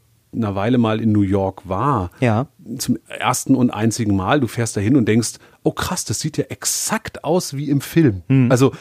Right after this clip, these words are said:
Speaker 1: du scheinst diesen Ort schon zu kennen, weil du ihn halt tausendmal in Filmen gesehen hast. Und dadurch
Speaker 2: Ja.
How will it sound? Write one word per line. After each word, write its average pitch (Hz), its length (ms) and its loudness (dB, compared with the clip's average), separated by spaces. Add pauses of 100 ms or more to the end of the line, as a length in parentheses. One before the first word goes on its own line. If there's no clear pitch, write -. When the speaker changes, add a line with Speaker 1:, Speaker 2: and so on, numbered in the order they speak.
(120)
Speaker 1:
du 120 80 -2
scheinst 156 440 0
diesen 156 180 0
Ort 139 260 0
schon 156 160 0
zu - 140 -6
kennen, 156 260 0
weil 139 140 4
du 143 60 0
ihn 139 140 0
halt 117 120 -6
tausendmal 143 560 -2
in 123 100 -4
Filmen 139 380 -2
gesehen 120 420 -2
hast. 92 220 -6
Und 104 100 0
dadurch 123 220 2
Speaker 2:
Ja. - 80 -20